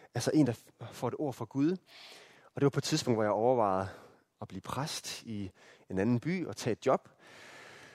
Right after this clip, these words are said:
Men hvor at der var en, der kom og sagde, "Øh, giv mig to år." Gud, han sagde, "Vent lige lidt." Og det var meget svært for mig, men jeg valgte at sige, "Okay, jeg prøver at stole på Gud her, træde ud i tro og vente." Giver Gud to år og venter. Og det var ellers en, en, der ikke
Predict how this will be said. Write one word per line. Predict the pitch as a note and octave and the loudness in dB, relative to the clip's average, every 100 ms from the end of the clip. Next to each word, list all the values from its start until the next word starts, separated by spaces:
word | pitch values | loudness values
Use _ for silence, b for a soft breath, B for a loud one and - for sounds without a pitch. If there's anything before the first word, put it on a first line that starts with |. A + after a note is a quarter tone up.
| B - | B -2
Men | A#2+ | 2
hvor | A#2+ C3 B2+ | 6 8 8
at | A2 - | 8 6
der | |
var | A#2+ | 6
en, | C#3 A2+ | 8 6
der | |
kom | - C#3+ | 6 4
og | A#2+ | 4
sagde, | B2+ A#2 B2+ B2 B | 4 6 6 2 B
"Øh, | G#2+ | -6
giv | F#2 - F#3 | -4 6 8
mig | D3+ | 8
to | F#3+ E3+ | 6 6
år." | F#3+ D3 - B B B B B A#2 - | 6 6 2 B B B B B -14 -6
Gud, | B2+ | 0
han | A#2 | 0
sagde, | - A2+ | 2 4
"Vent | C#3 C#3+ | 6 6
lige | C3+ | 6
lidt." | D#3 - - B B B B B B B B B _ | 6 4 -12 B B B B B B B B B _
Og | - G#2+ | -8 -4
det | G#2+ | 2
var | |
meget | A2 D#3 | 4 4
svært | - C3+ | 6 4
for | - | 4
mig, | A2+ A2 - | 2 2 0
men | B2 A2+ | 2 4
jeg | A2+ | 6
valgte | B2 C#3 - | 8 6 4
at | |
sige, | - C3 | -6 -4
"Okay, | C3 B2+ C3+ B B B B B B _ _ _ | 2 2 0 B B B B B B _ _ _
jeg | - | -12
prøver | - C#3 | -2 -2
at | |
stole | - D3+ | 0 0
på | C3 | 2
Gud | D3 D3 | 2 6
her, | C#3 | 4
træde | - B2+ | 4 0
ud | C3 | -2
i | |
tro | - D#3+ D#3+ | -2 -4 -4
og | G#2+ | 2
vente." | B2 E3+ E3 - b b b - | 4 6 4 -2 b b b 0
Giver | C3+ | 0
Gud | C3+ | 0
to | - C#3+ | 0 0
år | C3+ G2 G#2 | -2 -4 -4
og | G#2+ | 0
venter. | C3 A#2+ - b b | 2 0 -6 b b
Og | - | 4
det | |
var | B2 | 10
ellers | B2 A#2+ | 10 10
en, | G#2+ G2+ _ _ - | 4 2 _ _ 2
en, | C#3 | 4
der | G2 | 6
ikke | A#2 | 2